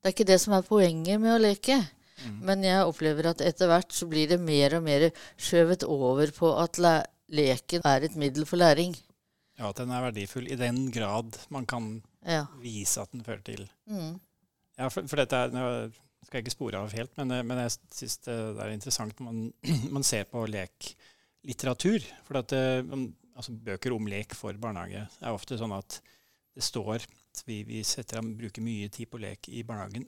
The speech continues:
Speaker 2: fordi, og så kommer det alltid en eller annen begrunnelse som skal liksom rettferdiggjøre det med, med at leken skal få mye plass.
Speaker 1: Mm.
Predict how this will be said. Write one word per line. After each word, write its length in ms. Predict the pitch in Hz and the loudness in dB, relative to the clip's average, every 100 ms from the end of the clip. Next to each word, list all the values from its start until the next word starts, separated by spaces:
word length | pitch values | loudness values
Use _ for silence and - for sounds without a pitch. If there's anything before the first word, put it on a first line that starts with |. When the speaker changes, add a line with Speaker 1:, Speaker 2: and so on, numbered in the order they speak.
| - | -10
Speaker 2:
fordi, 540 | - 117 110 123 127 - _ _ _ _ _ _ _ | -8 -8 -8 -8 -8 -10 _ _ _ _ _ _ _
og 80 | - | -10
så 120 | 123 | -8
kommer 200 | - 104 | -8 -8
det 80 | 107 | -8
alltid 180 | 101 127 | -8 -8
en 100 | 104 | -8
eller 100 | 104 | -8
annen 200 | 104 101 | -10 -10
begrunnelse 500 | 104 98 90 - 117 | -12 -12 -8 -6 -6
som 200 | 113 107 98 | -6 -8 -10
skal 160 | 120 | -10
liksom 200 | 107 110 | -10 -10
rettferdiggjøre 720 | 107 - 104 98 101 92 104 104 _ _ _ _ _ _ _ 107 | -10 -10 -12 -12 -12 -12 -12 -14 _ _ _ _ _ _ _ -14
det 80 | 95 | -12
med, 460 | 101 104 104 104 104 _ _ 131 | -10 -10 -12 -14 -18 _ _ -12
med 320 | 104 104 104 | -10 -10 -10
at 220 | - - 110 | -12 -12 -12
leken 200 | 90 107 | -12 -10
skal 160 | 135 | -10
få 80 | 113 | -6
mye 160 | 123 113 | -6 -2
plass. 300 | 196 - - 202 | -2 -2 -4 -8
Speaker 1:
Mm. 220 | 170 | -10